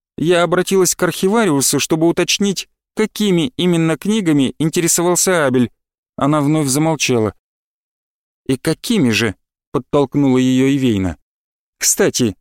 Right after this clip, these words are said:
разве архивариус отслеживает, кто что берёт из библиотеки?" "Из обычной нет, только из закрытых секций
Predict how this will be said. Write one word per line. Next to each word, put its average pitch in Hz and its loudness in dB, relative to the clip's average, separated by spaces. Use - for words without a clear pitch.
разве 151 0
архивариус 151 0
отслеживает, 185 0
кто - -4
что - 0
берёт 175 2
из 139 -2
библиотеки?" 156 0
"Из 165 0
обычной 175 0
нет, 135 0
только 170 2
из 170 2
закрытых 180 0
секций - -2